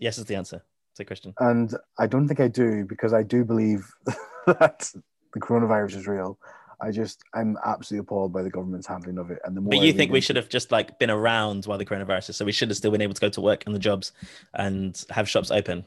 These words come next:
Speaker 1: and be in those spaces?
Speaker 2: I think so, yeah. Because in other countries where they did that, they had the exact same death rate and infection rate.
Speaker 1: Imagine going
Speaker 2: That's
Speaker 1: to
Speaker 2: ridiculous.
Speaker 1: Heaven or X X L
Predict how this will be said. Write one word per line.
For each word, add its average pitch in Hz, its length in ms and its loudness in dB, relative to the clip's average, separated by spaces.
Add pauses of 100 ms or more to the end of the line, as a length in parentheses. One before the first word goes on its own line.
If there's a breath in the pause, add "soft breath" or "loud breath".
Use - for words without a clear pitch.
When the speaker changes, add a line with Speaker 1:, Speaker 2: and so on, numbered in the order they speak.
(120)
Speaker 1:
and 98 120 -4
be 104 100 2
in 101 60 0
those 101 140 -4
spaces? 95 460 -6 (680)
Speaker 2:
I 127 60 -6
think 170 140 -4
so, 101 80 -10
yeah. 107 260 -2 (100)
Because 117 360 2 (120)
in 120 120 -6
other 123 220 0
countries 113 580 -4 (140)
where 104 260 -4
they 104 180 -4
did 101 240 -8
that, 95 280 0 (800)
they 98 140 -6
had 95 180 -4
the 95 140 -4
exact 95 440 -4
same 92 440 -10 (1400)
death 104 320 2
rate 101 160 0
and 95 100 -8
infection 92 460 -8
rate. 82 160 -10 (480)
Speaker 1:
Imagine 202 300 4
going 226 160 6
Speaker 2:
That's 175 80 4
Speaker 1:
to 156 60 4
Speaker 2:
ridiculous. 113 500 4
Speaker 1:
Heaven - 20 -20 (400 loud breath)
or - 80 6
X 117 180 6
X - 220 0
L 101 340 4